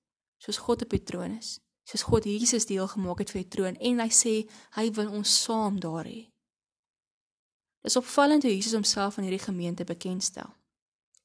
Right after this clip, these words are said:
Hy sê, hy is die Amen van die kerk. En die woord Amen ken ons,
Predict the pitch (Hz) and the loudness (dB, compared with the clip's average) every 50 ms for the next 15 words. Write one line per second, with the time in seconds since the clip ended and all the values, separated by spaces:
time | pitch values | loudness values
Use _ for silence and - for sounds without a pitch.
0 | _ - - 202 196 - - - 196 202 202 202 - - - - - - - _ | _ -6 -4 -2 4 4 4 4 4 2 2 0 -2 -14 -20 -20 -20 -20 -20 _
1 | _ - 185 196 214 220 214 214 - - - 208 - - - _ 233 226 220 214 | _ -2 0 2 4 4 4 2 0 0 -2 -6 -6 -8 -10 _ -2 -2 0 0
2 | 214 202 190 185 185 190 185 180 - _ _ _ _ _ _ _ - - 180 175 | -2 -2 -2 -4 -4 -6 -8 -10 -12 _ _ _ _ _ _ _ -8 -6 -6 -6
3 | 175 175 - - 190 - - _ - _ _ _ _ _ _ _ _ _ _ _ | -6 -8 -12 -12 -12 -14 -18 _ -20 _ _ _ _ _ _ _ _ _ _ _
4 | _ _ _ _ _ _ - 190 190 196 202 202 208 208 - - 226 254 254 233 | _ _ _ _ _ _ -6 -4 -4 0 0 0 0 0 4 6 6 6 6 4
5 | 208 196 202 208 208 202 196 196 190 190 190 190 - - | 2 0 -2 -2 -2 -2 0 -2 -2 -2 -2 -2 -2 -4